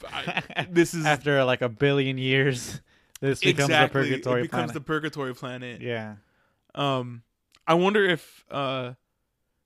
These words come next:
Speaker 1: like, you go back to some of the Purgatory shots, like, you can see,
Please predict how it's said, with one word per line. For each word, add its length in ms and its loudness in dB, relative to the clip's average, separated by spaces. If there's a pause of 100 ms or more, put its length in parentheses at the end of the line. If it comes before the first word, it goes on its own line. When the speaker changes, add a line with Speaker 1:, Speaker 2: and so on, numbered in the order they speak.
(120)
Speaker 1:
like, 300 -6
you 120 -2
go 160 4
back 220 4
to 60 -8
some 120 -6
of 40 -4
the 80 -2
Purgatory 500 -4
shots, 360 -4
like, 140 -6
you 80 -4
can 220 -8
see, 520 -8